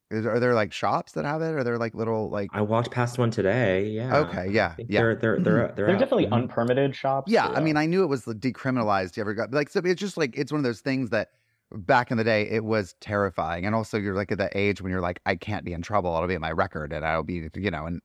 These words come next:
Speaker 1: all of that. And my parents, so, you know, all that, all that stuff, 'cause you're, like, kind of an adult, but not, but not quite. Um, because I, I mean, I had my stuff in high school with drugs that I, I got in trouble with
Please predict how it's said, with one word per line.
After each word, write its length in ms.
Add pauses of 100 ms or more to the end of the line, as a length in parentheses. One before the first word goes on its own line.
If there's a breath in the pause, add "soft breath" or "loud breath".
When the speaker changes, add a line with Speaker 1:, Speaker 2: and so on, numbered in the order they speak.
Speaker 1:
all 200
of 80
that. 120
And 120
my 120
parents, 440
so, 200
you 80
know, 60
all 200
that, 240 (720)
all 140
that 160
stuff, 220
'cause 140
you're, 100
like, 280 (220)
kind 320
of 100
an 80
adult, 460
but 160
not, 320 (560)
but 140
not 220
quite. 520 (160)
Um, 380
because 320
I, 140 (220)
I 80
mean, 140
I 120
had 180
my 160
stuff 260
in 80
high 160
school 220
with 120
drugs 300
that 120
I, 260
I 40
got 200
in 80
trouble 360
with 180